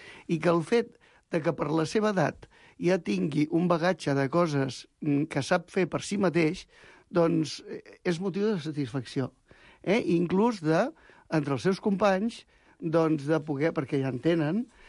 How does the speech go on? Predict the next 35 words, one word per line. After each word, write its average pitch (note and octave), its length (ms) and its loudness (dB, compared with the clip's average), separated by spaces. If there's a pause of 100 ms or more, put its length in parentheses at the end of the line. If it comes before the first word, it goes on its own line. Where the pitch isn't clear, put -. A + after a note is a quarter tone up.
(160)
eh, D#3 280 4
de D3+ 100 2
poder D3 520 -2
ensenyar D#3 580 0
i F#3+ 80 0
ajudar D3+ 400 2
a D3+ 80 2
altres D3+ 280 -2
persones D#3+ 520 0
que C#3+ 100 -4
sent. C#3+ 220 -4 (460)
O - 20 -6
sigui, G3 300 -2 (560)
és G#3+ 240 2 (580)
pràcticament F#3+ 840 0 (400)
es - 180 -4
començar D#3 600 2 (120)
a - 140 -2
fer E3+ 220 0 (100)
una G3+ 240 4
d'aquelles E3+ 480 2
coses D3+ 420 0
bones, D#3+ 520 2 (440)
eh, F#3 140 -2
que F3+ 120 -2
a D3+ 40 2
lo D3+ 100 4
llarg G3 300 2
de G3 140 0
la F#3+ 100 2
vida F3 240 0
els F#3 180 -2
ajudaran. D3+ 600 0 (340)
A D#3+ 80 0
dir, E3+ 220 0